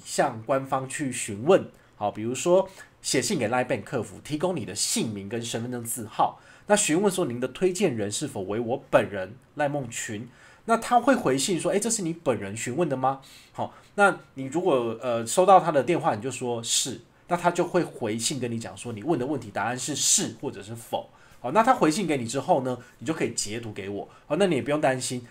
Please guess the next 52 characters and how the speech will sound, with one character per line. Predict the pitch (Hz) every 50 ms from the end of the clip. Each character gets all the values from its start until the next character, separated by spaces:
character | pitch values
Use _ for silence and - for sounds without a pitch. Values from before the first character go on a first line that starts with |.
| - -
他 | - 202
回 | 196 185 156
信 | 151 190 185
给 | 160 151
你 | 127 113
的 | 110
时 | 117
候， | 147
他 | 143 147
已 | 135
经 | 131 131
把 | 120 120 113
你 | 101
的 | 101 98
个 | - - 151 127
资 | - - 120 117
移 | 101 98
码 | 98 110 104 90 -
了， | - -
所 | - - 160
以 | 139
你 | 117
直 | 117 - 120
接 | 110 151 160
截 | 156 - - 107 98 107
图， | 113 - - 101 92 82 - - - -
你 | 117
不 | 117 127
用 | 139 147 156
再 | 170 151
做 | 147 151 127
马 | 104 92
赛 | 98 - 110 107
克。 | 104 - 117 98 - - - - _ -
那 | 160 151
我 | 120 107 110
只 | 110 113
要 | 123
看 | 139 - 170 151 147
到 | 139 123
之 | 113 120
后 | 123 127
确 | 120 - - 175 165
认 | 156 147
是 | 143 143 123
你 | 117 117
本 | 117 117 104 95
人 | 92 92 95 101
跟 | - - -
团 | - 123 101
上 | 104 - 139 120 113
车， | 113 - - 139 147 147